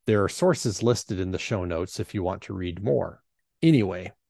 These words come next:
after the revolt, the missions returned to Mexican control and continued to operate, but they were not the same institutions.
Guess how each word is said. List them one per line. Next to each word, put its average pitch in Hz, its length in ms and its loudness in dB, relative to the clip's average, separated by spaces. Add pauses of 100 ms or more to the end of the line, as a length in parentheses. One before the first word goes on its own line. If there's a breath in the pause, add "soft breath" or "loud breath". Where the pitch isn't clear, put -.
(160)
after 110 260 4
the 143 140 4
revolt, 104 480 4
the 107 100 -2
missions 120 460 -2
returned 104 340 -2
to 92 60 -4
Mexican 113 540 -2
control 95 520 -2
and 104 180 -8
continued 87 500 -8
to 107 60 -2
operate, 90 520 0 (180)
but 113 300 2
they 120 180 2
were 131 180 0
not 139 280 2
the - 80 -6
same 98 280 -4
institutions. - 920 -6